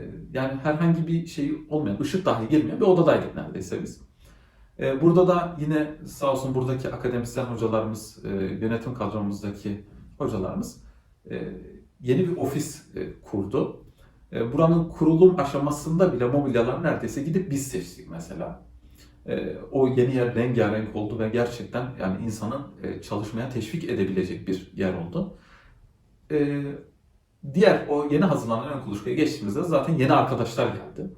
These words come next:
E, onlar da işte çok fazla durmadı gittiler. Yine onlar da aynı şekilde,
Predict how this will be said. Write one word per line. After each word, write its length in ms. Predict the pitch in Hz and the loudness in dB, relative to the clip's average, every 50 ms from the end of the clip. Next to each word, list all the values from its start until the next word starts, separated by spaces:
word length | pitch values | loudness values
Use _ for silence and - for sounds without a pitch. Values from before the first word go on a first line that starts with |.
| - - _ _ _ _ _ _ _ _ _ _ _ _ | -18 -20 _ _ _ _ _ _ _ _ _ _ _ _
E, 160 | - 135 - - | -8 -6 -4 -2
onlar 380 | - 214 254 247 - 117 113 | 0 2 4 6 4 4 4
da 40 | 104 | 0
işte 300 | 104 - - 113 - 98 - - - - - - - | -2 -4 -6 -6 -8 -8 -8 -12 -18 -20 -20 -20 -4
çok 280 | - 185 180 180 - | 0 0 0 2 2
fazla 300 | - 113 - 160 160 151 | 0 0 0 2 0 2
durmadı 320 | 139 127 113 101 101 101 131 | 2 0 0 0 -2 -2 -4
gittiler. 600 | 123 117 - - - 95 95 98 - - - - - | -6 -6 -8 -10 -8 -6 -6 -4 -6 -6 -12 -10 -6
Yine 180 | 117 110 113 | -4 -2 0
onlar 360 | 113 117 117 117 127 - - | 0 0 -2 -2 -2 -2 -2
da 80 | - 85 | -4 -4
aynı 180 | 80 80 - - | -6 -6 -8 -12
şekilde, 520 | - - - - - 165 160 - 123 123 | -12 -14 -14 -14 -14 -12 -8 -6 -6 -6